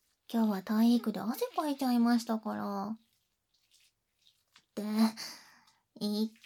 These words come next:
たそばから匂い嗅いでる。な、ダメですって。おっぱい大きいと蒸れるんですから。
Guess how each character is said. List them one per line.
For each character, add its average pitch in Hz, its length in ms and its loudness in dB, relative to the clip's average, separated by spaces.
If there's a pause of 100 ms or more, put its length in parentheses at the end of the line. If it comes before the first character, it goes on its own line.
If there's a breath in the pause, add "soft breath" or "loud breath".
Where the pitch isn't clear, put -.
た 269 160 0
そ 285 240 0
ば 269 160 -4
か 240 200 2
ら 226 160 6
匂 240 380 4
い 269 100 -4
嗅 254 320 0
い 247 40 -2
で 262 140 -4
る。 262 80 -4 (1700 loud breath)
な、 226 200 0 (420)
ダ 240 300 2
メ 330 100 2 (200)
で 392 60 2
す 381 140 2
っ 403 60 4 (220)
て。 269 180 4 (460 loud breath)
お 233 260 0
っ - 80 -10 (100)
ぱ 269 140 2
い 214 100 2
大 240 180 2
き 294 200 -2
い 277 40 -2
と 208 140 0
蒸 214 220 4
れ 320 140 6
る 523 160 6
ん 294 40 2
で 277 120 4
す - 100 -4
か 226 180 -2
ら。 254 680 4